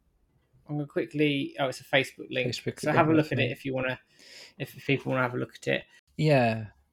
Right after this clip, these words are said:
Speaker 2: And I was just gonna say, and, and obviously, if you do look at this timeline, there's, there's photographs and images and stuff that goes along with a lot of these, these things. So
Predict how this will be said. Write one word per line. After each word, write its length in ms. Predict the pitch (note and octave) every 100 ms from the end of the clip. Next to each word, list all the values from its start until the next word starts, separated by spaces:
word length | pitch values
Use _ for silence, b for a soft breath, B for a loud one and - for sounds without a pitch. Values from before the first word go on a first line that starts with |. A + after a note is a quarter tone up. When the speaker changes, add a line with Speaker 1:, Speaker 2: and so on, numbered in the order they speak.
| _ _ -
Speaker 2:
And 200 | C#3 -
I 80 |
was 100 | C#3+
just 140 | C#3 D3+
gonna 100 | D3+
say, 300 | - C#3 B2
and, 180 | A#2+ -
and 240 | C3+ B2 -
obviously, 560 | C#3 B2+ - C3 A#2 A#2+
if 220 | - C3+
you 60 | C3+
do 180 | C#3+ C#3+
look 120 | C3+
at 60 | C3
this 140 | -
timeline, 540 | - C3 B2+ A2 G#2+
there's, 240 | A2+ A2+ -
there's 200 | - A#2
photographs 720 | - C#3 B2 - B2 A#2+ - A#2+
and 100 | A#2
images 440 | A#2 A#2 A#2 -
and 60 | A2+
stuff 260 | - A#2
that 100 | -
goes 180 | - B2
along 240 | A#2+ A#2+
with 260 | A#2 A2+ - - _ _ _ -
a 60 |
lot 160 | B2 A#2+
of 80 | A#2
these, 300 | A2+ G#2+ -
these 200 | A#2 A2
things. 360 | A#2 A2+ G#2+
So 280 | - A2 G#2+